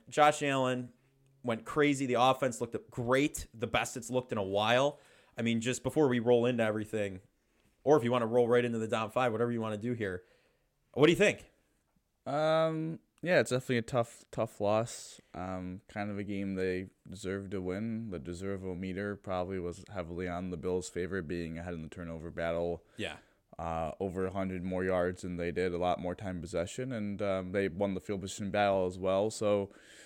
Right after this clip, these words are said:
Speaker 2: um, <clears throat> yeah, I mean, it's a, just a tough loss to lose on the road. Um, kinda
Speaker 1: Especially to a good team like Philadelphia,
Speaker 2: kinda just
Speaker 1: too.
Speaker 2: feels like they deserved a better fate than they got, and, um, yeah, it's tough. I mean, it's definitely,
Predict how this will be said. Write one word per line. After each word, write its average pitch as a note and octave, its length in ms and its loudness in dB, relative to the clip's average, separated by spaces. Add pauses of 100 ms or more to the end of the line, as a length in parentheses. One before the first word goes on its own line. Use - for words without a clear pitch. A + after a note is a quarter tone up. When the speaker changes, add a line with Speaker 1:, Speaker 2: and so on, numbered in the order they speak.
(380)
Speaker 2:
um, G2+ 640 2 (160)
<clears throat> - 140 -16
yeah, D#3 260 2
I G#2+ 60 2
mean, G#2+ 140 0
it's G#2+ 80 -4
a, G#2 40 0
just G2+ 200 -4
a G2+ 40 -4
tough G2+ 260 2
loss F#2+ 300 4
to F#2+ 100 -6
lose F#2 300 0
on F2+ 160 0
the F2 120 0
road. F2+ 420 2 (340)
Um, E2+ 680 -8 (500)
kinda A2 180 2
Speaker 1:
Especially B2+ 220 2
to A2 80 2
a G#2+ 60 2
good G#2+ 180 -2
team A2 160 -6
like F#2+ 160 -8
Philadelphia, B2 320 4
Speaker 2:
kinda B2 140 8
just B2 160 0
Speaker 1:
too. C3+ 60 2
Speaker 2:
feels A#2+ 220 6
like A#2 140 4
they A2+ 100 4
deserved G#2 800 0 (160)
a F#2+ 80 4
better F#2+ 300 2
fate G2+ 260 0
than G2 200 -4
they F2+ 140 0
got, G2 380 2
and, G2 260 -2
um, F#2+ 460 -2 (180)
yeah, F3+ 140 4
it's G3+ 140 2
tough. - 260 8
I B2 60 4
mean, C#3 240 2
it's C3+ 140 0
definitely, D3+ 500 4